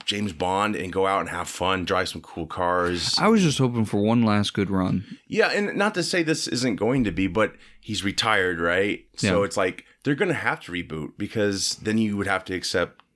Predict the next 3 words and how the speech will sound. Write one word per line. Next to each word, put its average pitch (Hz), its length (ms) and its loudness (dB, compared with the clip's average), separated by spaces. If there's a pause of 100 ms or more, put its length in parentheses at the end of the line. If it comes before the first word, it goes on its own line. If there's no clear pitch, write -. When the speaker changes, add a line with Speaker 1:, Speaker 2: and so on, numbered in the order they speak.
(120)
Speaker 1:
Craig's, 92 420 -4
um, 82 420 -2 (760)
run, 92 540 0